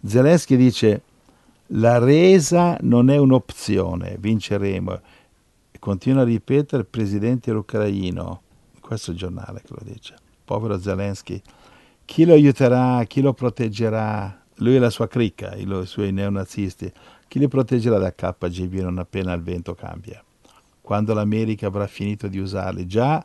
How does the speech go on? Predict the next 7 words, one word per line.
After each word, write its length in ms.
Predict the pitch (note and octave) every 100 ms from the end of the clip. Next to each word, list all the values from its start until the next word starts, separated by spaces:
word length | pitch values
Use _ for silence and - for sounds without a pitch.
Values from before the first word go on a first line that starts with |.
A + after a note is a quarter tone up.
| _ _ _ _ _
già 320 | A2+ G#2+ C3
se 160 | C#3 B2+
viene 220 | A#2 A2
eletto 340 | G#2+ A#2+ -
Trump, 400 | A2 - A2+ C3+ A#2
l'America 680 | F#2 G2 G2+ F#2+ - F2
si, 360 | - - E2+